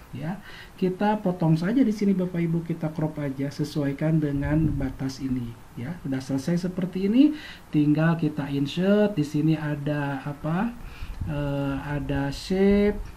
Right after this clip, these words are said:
boleh Bapak Ibu menggunakan shape seperti ini, ya. Ada cutout seperti ini nih, ya. Ini contohnya gini nih, kita tulis seperti ini. Nah, gitu kan, ya. Kurang lebih seperti ini.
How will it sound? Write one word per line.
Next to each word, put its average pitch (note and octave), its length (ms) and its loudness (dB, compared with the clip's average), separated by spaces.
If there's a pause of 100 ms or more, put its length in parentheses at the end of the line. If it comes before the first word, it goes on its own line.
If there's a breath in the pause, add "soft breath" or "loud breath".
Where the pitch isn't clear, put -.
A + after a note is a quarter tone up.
boleh C#3 320 0
Bapak C#3 280 0
Ibu D3+ 120 0
menggunakan C3+ 640 0
shape D#3 240 -4
seperti D3 440 -6
ini, E3 200 4
ya. D#3+ 200 0
Ada C3+ 520 -2
cutout C3+ 320 -4
seperti C3+ 480 -8
ini C3+ 160 2
nih, B2+ 220 4 (180)
ya. D3 160 -4 (680 loud breath)
Ini C3+ 400 0
contohnya B2+ 640 -2
gini A#2 320 -4
nih, A2+ 320 -4
kita A#2+ 400 -10
tulis B2 240 -8
seperti - 560 -12
ini. A#2+ 320 -12 (160)
Nah, B2 960 -2 (160)
gitu - 240 -10
kan, - 160 -10
ya. F3 320 0 (400)
Kurang B2+ 240 -2
lebih B2+ 160 0
seperti C3 640 -6
ini. F#3+ 320 2